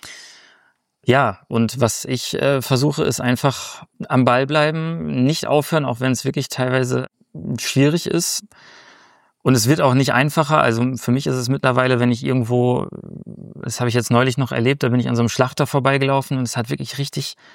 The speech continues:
bis auf die Straße gerochen nach diesen, nach Blut, nach totem Tier. Und das war richtig unangenehm für mich. Und ich habe selber jahrelang gerne viel Fleisch gegessen.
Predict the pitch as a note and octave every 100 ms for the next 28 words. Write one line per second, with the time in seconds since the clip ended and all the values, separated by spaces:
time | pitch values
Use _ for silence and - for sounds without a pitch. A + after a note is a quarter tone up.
0 | _ C3 - C3 C3 - C3 C#3+ - C3
1 | B2+ A#2+ A2 C#3+ - D3 C3+ B2+ B2+ B2+
2 | B2+ - - - - _ - A2+ - A#2+
3 | D3 G3+ G3 - B2 A#2+ - D#3 B2 -
4 | E3+ E3 A#2 - A2+ D3+ - E3+ G3 D#3+
5 | A2 A2 A2 A#2 A#2+ C#3+ A#2 A2 G#2+ A#2
6 | C3 A2+ A#2 B2+ A#2 A#2 A2 G#2+ A#2 C3+
7 | B2 A#2 - - C#3+ C#3+ - C3 C3 -
8 | B2 - A2+ B2